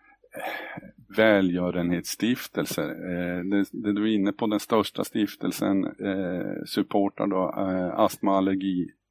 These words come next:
forskningen på, eh, Hermann Kräfting Research Institute i Göteborg. Och där har vi genom utdelningar sedan tvåtusen sju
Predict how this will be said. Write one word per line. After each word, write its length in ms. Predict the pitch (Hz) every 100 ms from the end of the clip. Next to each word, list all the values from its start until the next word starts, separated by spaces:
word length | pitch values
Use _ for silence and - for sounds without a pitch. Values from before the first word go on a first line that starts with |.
| -
forskningen 720 | 107 120 - 127 123 120 104
på, 380 | - 101 98 - -
eh, 760 | - 90 85 - - 50 50 -
Hermann 260 | 110 98 95
Kräfting 520 | 101 90 - 98 90
Research 520 | 90 - 95 - -
Institute 680 | 101 92 - - - 117 -
i 40 | 98
Göteborg. 580 | 87 - 80 90 117 123 _ _ _ - - - - - -
Och 140 | 113
där 240 | 104 104 123
har 240 | 139 143
vi 300 | 69 113 -
genom 400 | 120 117 113 113 - _ -
utdelningar 920 | 143 110 - - 95 123 135 131 117
sedan 240 | - 117
tvåtusen 680 | - 113 110 - 110 - 104
sju 600 | - - 107 67 67